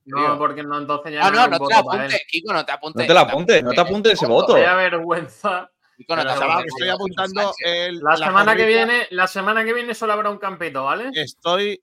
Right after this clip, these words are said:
Speaker 4: estoy apuntando la porrita de Ramón Escribano, que pone, "Mi porra tres uno y mi campito el del
Speaker 1: La
Speaker 4: señor
Speaker 1: s-,
Speaker 4: mayor".
Speaker 1: la semana que viene, chicos, ponemos solo
Speaker 2: No,
Speaker 1: el campito de
Speaker 2: es que
Speaker 1: Kiko.
Speaker 2: un día vamos a hacer huelga. Huelga de
Speaker 4: El
Speaker 3: No, no,
Speaker 2: campito.
Speaker 3: no, no, Pablo, Pablo, Pablo, es que la próxima nos vamos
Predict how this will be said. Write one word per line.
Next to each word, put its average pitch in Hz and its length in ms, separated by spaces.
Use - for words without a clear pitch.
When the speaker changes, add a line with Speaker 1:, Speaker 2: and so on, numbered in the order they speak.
Speaker 4:
estoy 151 440
apuntando 165 480
la 156 100
porrita 143 320
de 165 80
Ramón 139 320
Escribano, 151 600
que 147 100
pone, 143 240
"Mi 139 140
porra 151 280
tres 147 220
uno 160 140
y - 20
mi 156 140
campito 139 340
el 165 80
del 147 140
Speaker 1:
La 160 120
Speaker 4:
señor 135 200
Speaker 1:
s-, 127 100
Speaker 4:
mayor". 110 180
Speaker 1:
la 175 120
semana 190 400
que 214 80
viene, 214 320
chicos, 220 400
ponemos 196 340
solo 202 140
Speaker 2:
No, 170 80
Speaker 1:
el 147 60
campito 180 340
de 170 80
Speaker 2:
es 160 60
que 156 80
Speaker 1:
Kiko. 180 100
Speaker 2:
un 170 120
día 196 160
vamos 185 280
a - 20
hacer 175 220
huelga. 160 520
Huelga 190 360
de 208 80
Speaker 4:
El 156 60
Speaker 3:
No, 160 120
no, 185 80
Speaker 2:
campito. 139 280
Speaker 3:
no, 180 60
no, 202 200
Pablo, 170 240
Pablo, 208 340
Pablo, 180 220
es - 60
que 156 100
la 113 80
próxima 190 280
nos 127 120
vamos 175 420